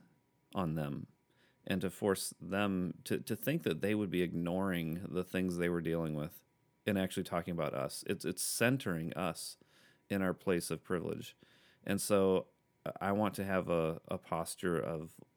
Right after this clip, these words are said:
love for the biblical authors as my neighbors across space and time, and, and a respect to listen to them tell their stories on their own terms. And then I can do some work from there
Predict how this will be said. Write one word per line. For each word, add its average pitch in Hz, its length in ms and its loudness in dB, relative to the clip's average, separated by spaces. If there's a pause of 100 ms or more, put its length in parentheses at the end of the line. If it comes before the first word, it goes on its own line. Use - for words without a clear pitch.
love 87 640 0
for 120 240 -2
the 117 100 2
biblical 123 400 0
authors 127 480 2
as 92 300 2
my 87 180 2
neighbors 82 560 0
across 95 360 2
space - 440 0
and 85 160 -2
time, 92 380 -2 (680)
and, 107 280 2
and 110 120 4
a 107 40 4
respect - 720 2
to 92 440 2 (460)
listen 101 480 4
to 127 120 0
them 87 420 0 (140)
tell 92 220 2
their 101 120 6
stories 80 540 0 (180)
on 95 160 2
their 87 220 4
own 78 180 -2
terms. - 560 -6
And 98 160 4
then 98 240 4 (560)
I 135 120 2
can 139 140 2
do 95 140 6
some 87 220 -2
work 78 260 0
from 87 160 -2
there 82 320 0